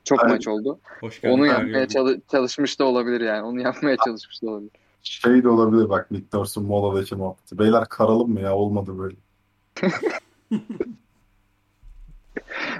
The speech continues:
Speaker 1: Aynen beyler, haftaya bir daha yapalım bunu.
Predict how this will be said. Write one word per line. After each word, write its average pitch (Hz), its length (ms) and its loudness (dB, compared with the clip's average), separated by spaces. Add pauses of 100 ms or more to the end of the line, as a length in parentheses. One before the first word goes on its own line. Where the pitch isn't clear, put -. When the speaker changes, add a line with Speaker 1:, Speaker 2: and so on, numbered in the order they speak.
(920)
Speaker 1:
Aynen 127 300 0
beyler, 113 200 0
haftaya 117 360 -2
bir 117 60 -6
daha 117 100 2
yapalım 117 380 -6
bunu. 104 180 -10